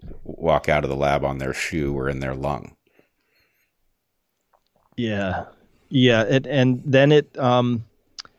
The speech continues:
Speaker 2: so th-, uh, the thing I've been struggling with, uh, covid-wise, um, is, is the degree to which then that error was seized upon really quickly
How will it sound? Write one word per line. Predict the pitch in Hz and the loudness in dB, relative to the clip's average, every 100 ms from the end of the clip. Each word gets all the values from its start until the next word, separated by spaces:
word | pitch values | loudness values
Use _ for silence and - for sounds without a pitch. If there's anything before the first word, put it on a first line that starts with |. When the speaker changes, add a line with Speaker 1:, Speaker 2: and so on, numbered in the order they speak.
| _ _ _ _ _ _ _ _ _ _ _ _ | _ _ _ _ _ _ _ _ _ _ _ _
Speaker 2:
so | - 160 | 2 2
th-, | - - - | 0 -12 -12
uh, | 123 - - | -12 -12 -8
the | 151 | -4
thing | 202 214 | 0 2
I've | 160 | 0
been | 139 | -2
struggling | - 147 151 135 113 | 0 2 2 0 -2
with, | 107 - - | -4 -8 -10
uh, | - - - _ - - - | -10 -10 -20 _ -20 -18 0
covid-wise, | 208 165 110 98 95 - - - | 4 4 2 -2 -6 -8 -12 -8
um, | 117 113 104 110 - | -4 -2 -2 -4 -4
is, | 123 120 113 - - - _ _ _ _ _ _ _ _ _ _ _ _ _ - | -2 0 -2 -4 -8 -10 _ _ _ _ _ _ _ _ _ _ _ _ _ 0
is | 139 110 | 2 2
the | 139 | 0
degree | 117 135 131 170 208 | 2 2 6 6 6
to | 202 | 6
which | 156 135 - | 6 6 2
then | 131 127 117 | 2 2 2
that | 127 156 | 2 2
error | - 113 98 117 147 _ _ _ _ | 0 -2 -2 -4 -8 _ _ _ _
was | 127 120 107 | -6 -4 -4
seized | - - 185 247 254 - | -8 -2 0 2 2 -2
upon | - 110 98 98 - _ _ - | -4 -4 -4 -8 -16 _ _ -20
really | - 131 117 139 208 311 147 | -12 -8 -4 0 4 6 4
quickly | 101 - 180 - 101 - - | 2 0 0 0 -4 -4 -12